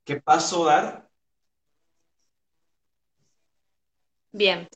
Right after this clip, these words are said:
Speaker 2: Perdón, pero se me había cortado, perdón, chicos. Em,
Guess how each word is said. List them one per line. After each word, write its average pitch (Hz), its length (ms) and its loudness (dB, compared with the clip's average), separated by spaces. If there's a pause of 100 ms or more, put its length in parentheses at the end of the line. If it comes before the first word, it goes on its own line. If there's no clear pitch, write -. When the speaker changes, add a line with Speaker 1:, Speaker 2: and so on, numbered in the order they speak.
(520)
Speaker 2:
Perdón, 208 280 2
pero 196 120 2
se 208 100 -4
me 208 100 0
había 214 160 0
cortado, 208 420 -4
perdón, 190 320 -6
chicos. 196 380 -14 (180)
Em, 202 920 -4